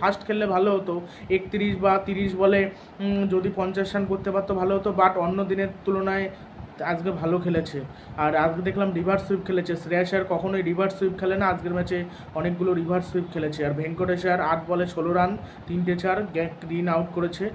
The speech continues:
আর রিঙ্কু সিং ষোলো বলে চব্বিশ রান, দুটো চার, একটা ছয়, ফার্গুসন আউট করেছে।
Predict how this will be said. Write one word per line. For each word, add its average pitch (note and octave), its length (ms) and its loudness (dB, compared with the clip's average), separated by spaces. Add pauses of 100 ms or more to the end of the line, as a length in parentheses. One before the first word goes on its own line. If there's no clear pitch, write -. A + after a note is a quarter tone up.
(240)
আর D#3 100 0
রিঙ্কু F#3+ 320 2
সিং F#3 280 0
ষোলো F#3 300 0
বলে F#3 220 4
চব্বিশ F#3 440 -2
রান, F#3+ 120 -2
দুটো F3 280 -4
চার, F#3 180 2
একটা F3 260 0
ছয়, F3+ 340 -2 (300)
ফার্গুসন F3+ 500 0
আউট F3 220 2
করেছে। F3+ 380 0